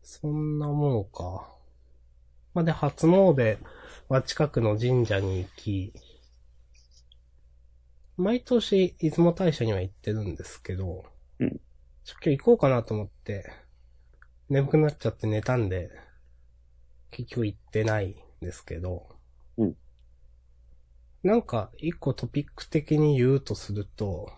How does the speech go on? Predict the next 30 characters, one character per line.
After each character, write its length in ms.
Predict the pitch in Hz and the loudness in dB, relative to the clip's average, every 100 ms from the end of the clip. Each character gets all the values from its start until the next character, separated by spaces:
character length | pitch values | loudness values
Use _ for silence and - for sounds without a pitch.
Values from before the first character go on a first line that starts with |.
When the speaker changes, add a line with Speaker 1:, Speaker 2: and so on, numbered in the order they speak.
| - - - - - - - - - - - - - - - | -20 -20 -20 -20 -20 -20 -20 -20 -20 -20 -20 -20 -20 -20 -6
Speaker 1:
ま 80 | 175 | -4
あ、 20 | |
風 300 | - 170 190 | 2 2 4
邪 20 | |
ひ 180 | - 233 | 2 2
い 60 | 233 | 2
た 100 | 254 | 2
の 100 | 180 | 4
は 120 | 120 | 2
そ 180 | 143 139 | 2 2
う 40 | |
な 100 | 104 | 2
ん 80 | 95 | -2
す 100 | - | -6
け 120 | 92 | -6
ど、 360 | 95 92 - - - - - - - - - - - - - - - - - | -4 -4 -8 -18 -20 -20 -20 -20 -20 -20 -20 -20 -20 -20 -20 -20 -20 -18 -6
あ 220 | 123 117 | -2 -2
の、 480 | 110 107 101 107 - - - - - - - - - - - - - | -2 -2 -4 -8 -12 -20 -20 -20 -20 -20 -20 -20 -20 -20 -20 -20 -20
ち 60 | - | -4
ょ 20 | |
っ 20 | |
と 100 | 240 | 0
こ 80 | 214 | 6
れ 280 | 160 160 143 | 6 6 4
げ 220 | 131 165 | 6 10
ん 140 | 196 | 10
な 120 | 208 202 | 10 8
り 120 | 147 | 4
し 80 | - | 0
た 140 | 113 | -2